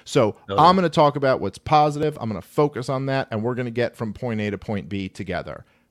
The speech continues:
Speaker 1: That's
Speaker 2: Yeah.
Speaker 1: kind of like, that's, that's my big, the biggest life lesson I've had in the last year has been that,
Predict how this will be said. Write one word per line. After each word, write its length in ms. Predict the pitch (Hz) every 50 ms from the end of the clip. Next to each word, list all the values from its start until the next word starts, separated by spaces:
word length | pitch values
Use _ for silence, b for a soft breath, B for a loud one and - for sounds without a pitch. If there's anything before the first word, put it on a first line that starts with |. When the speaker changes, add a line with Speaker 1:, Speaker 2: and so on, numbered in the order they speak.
| _ _ -
Speaker 1:
That's 220 | 120 127 127 -
Speaker 2:
Yeah. 60 | 82 -
Speaker 1:
kind 180 | 131 120 120
of 80 | 113 107
like, 380 | 113 110 107 104 - - _ -
that's, 240 | - 139 151 147 - B B B B
that's 180 | 135 156 151
my 160 | 160 151 139
big, 420 | 113 98 98 107 143 156 - - 127
the 80 | 127
biggest 320 | 123 123 190 214 202 147 -
life 420 | 120 113 117 123 139 139 - -
lesson 340 | 127 123 113 107 123 110 - -
I've 260 | 110 107 104 101 92
had 200 | 98 95 92 92
in 80 | 90 98
the 60 | 95
last 360 | 95 92 90 90 90 - -
year 140 | 95 87 82
has 120 | 82 87
been 260 | 85 - 90 82 82
that, 320 | 82 85 82 - - -